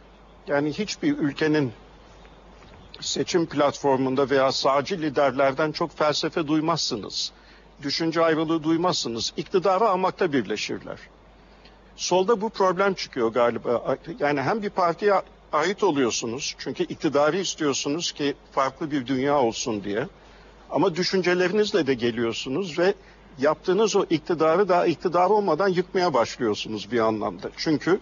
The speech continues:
soru soruyorsunuz. Bu doğru mu? Bu yanlış mı diye. Ee, mesela Murat, sizin dergilerinizde hep iktidarı nasıl alırız tartışılmıyor. Senin yıllar yılı içinde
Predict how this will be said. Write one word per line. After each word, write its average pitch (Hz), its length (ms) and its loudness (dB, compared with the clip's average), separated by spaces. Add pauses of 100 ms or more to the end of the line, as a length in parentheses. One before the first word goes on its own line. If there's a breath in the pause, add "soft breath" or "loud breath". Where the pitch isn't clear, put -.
soru 190 360 0
soruyorsunuz. 117 880 0
Bu 131 140 -4
doğru 151 300 4
mu? 113 180 0 (220)
Bu 143 80 -2
yanlış 139 480 0
mı 107 140 -10
diye. 104 180 -6 (840 loud breath)
Ee, 123 300 4 (120)
mesela 151 340 -2
Murat, 165 260 2
sizin 160 320 0
dergilerinizde 170 800 0
hep 202 80 0 (600 loud breath)
iktidarı 165 560 2
nasıl 170 220 2
alırız 165 340 2
tartışılmıyor. 175 720 0
Senin 131 400 -2 (400)
yıllar 135 400 2
yılı 135 300 -2
içinde 127 560 -2